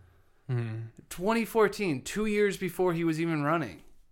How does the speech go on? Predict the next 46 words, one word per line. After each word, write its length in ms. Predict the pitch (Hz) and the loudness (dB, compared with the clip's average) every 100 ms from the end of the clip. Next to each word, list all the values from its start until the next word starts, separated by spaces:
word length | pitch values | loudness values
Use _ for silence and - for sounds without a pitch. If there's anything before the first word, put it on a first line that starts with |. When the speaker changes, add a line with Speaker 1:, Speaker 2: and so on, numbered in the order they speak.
| - - - - - _ _ _ - _ _ _ _ | -20 -20 -20 -20 -20 _ _ _ -20 _ _ _ _
Speaker 2:
Year 180 | 151 190 | 2 4
and 100 | 208 | 4
a 40 | |
half 160 | 196 196 | 0 0
before 260 | 190 185 | 0 2
he 80 | 180 | 2
even 160 | 175 170 | 2 0
announced 460 | 156 143 165 180 - | 2 2 2 0 -2
he 60 | |
was 200 | 139 127 | -2 -2
running. 380 | 123 113 113 - - - - - | -8 -12 -14 -20 -20 -20 -20 -12
So, 240 | - 156 | -2 2
Speaker 1:
Yeah. 120 | 151 | 4
Speaker 2:
like, 200 | 151 156 | 4 0
they 260 | 160 143 156 | -2 0 4
were 120 | 180 | 6
like, 240 | 175 143 - | 6 4 0
"Hey, 380 | 165 196 123 - | -2 -2 -2 -8
use 360 | 120 120 127 - | -14 -12 -10 -6
these 180 | 139 | -6
phrases." 560 | - 143 175 139 - - - - - - | -4 -2 -2 -2 -10 -20 -20 -20 -14 -4
And 160 | 143 | 0
then, 320 | 165 175 160 - - - - - | 2 2 -2 -8 -18 -20 -20 -4
um, 560 | 135 135 131 123 120 107 _ _ - - - - | 0 2 2 -2 -8 -14 _ _ -20 -20 -18 -4
Speaker 1:
And 120 | 131 | -2
also, 400 | 131 139 156 160 | 2 2 4 2
one 140 | 127 | 2
of 40 | 135 | 2
the 60 | |
big 200 | 123 123 | 0 0
things 220 | 120 135 135 | 0 -4 -2
about 220 | 113 101 | -4 -4
this 240 | 107 - | -6 -4
is 200 | 110 101 | -8 -6
that, 120 | 113 | -6
like, 300 | 101 110 107 - - _ _ | -4 -6 -6 -16 -20 _ _
if 100 | - | -6
you 120 | 120 | -2
wanna 240 | 123 117 113 | -2 -2 -2
get 220 | 110 113 | -4 -2
a 100 | 110 | -2
donation 500 | 104 113 110 107 110 | -2 -4 -2 -2 -4
from 140 | 107 117 | -8 -8
the 80 | 104 | -6
Mercer 420 | 98 101 104 107 | -6 -6 -8 -8
Company, 580 | - 113 113 127 135 | -6 -6 -4 -4 -4